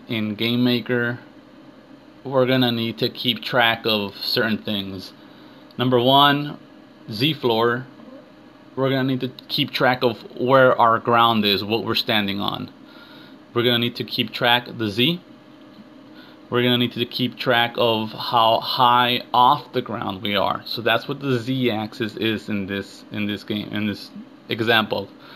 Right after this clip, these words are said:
Z is how far off the ground you are.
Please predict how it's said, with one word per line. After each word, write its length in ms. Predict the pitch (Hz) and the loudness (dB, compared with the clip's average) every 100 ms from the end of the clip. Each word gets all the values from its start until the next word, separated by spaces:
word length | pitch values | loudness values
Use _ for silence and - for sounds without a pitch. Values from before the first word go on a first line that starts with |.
| - - | -20 -10
Z 260 | 120 131 139 | -2 0 2
is 120 | 127 | 0
how 220 | - 120 | 2 2
far 280 | 123 131 127 | 2 2 4
off 260 | 117 117 - | 4 4 2
the 100 | 113 | -4
ground 440 | - 117 113 104 | 0 2 2 0
you 140 | 98 101 | -4 -4
are. 280 | 101 101 | -4 -6